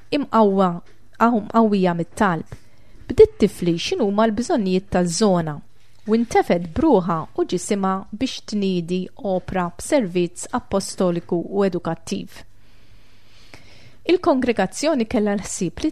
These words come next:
tifraħ orfanatrofju u skola. Iżda mill-ħsieb għal fatti kien hemm ħafna diffikultajiet x'intrebħu.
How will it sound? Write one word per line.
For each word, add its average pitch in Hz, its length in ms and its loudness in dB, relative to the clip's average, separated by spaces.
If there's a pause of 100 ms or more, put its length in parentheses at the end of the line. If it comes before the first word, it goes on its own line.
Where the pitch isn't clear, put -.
tifraħ 214 560 -4 (260)
orfanatrofju 196 1040 0
u - 300 -8
skola. 170 560 2 (1120)
Iżda 240 240 4
mill-ħsieb 208 640 0
għal 175 160 -2
fatti 247 320 -2
kien 190 160 -2
hemm 180 160 -4
ħafna 214 240 -4
diffikultajiet 175 800 -4
x'intrebħu. - 680 -6